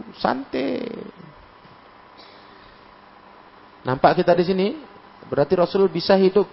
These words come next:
bersamaan dengan orang kufar, kan? Berdampingan,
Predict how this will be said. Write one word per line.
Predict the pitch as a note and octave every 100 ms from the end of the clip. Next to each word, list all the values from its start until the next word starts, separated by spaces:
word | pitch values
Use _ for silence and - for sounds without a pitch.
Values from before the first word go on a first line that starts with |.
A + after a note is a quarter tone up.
| -
bersamaan | - F3 F3 F3 E3 F#3+
dengan | E3+ F3 E3
orang | E3+ F3+
kufar, | F3 E3 F#3+ F#3
kan? | F#3+ - - - - - - - - - - G#2+
Berdampingan, | A2 B2+ B2+ - C#3+ D3 G3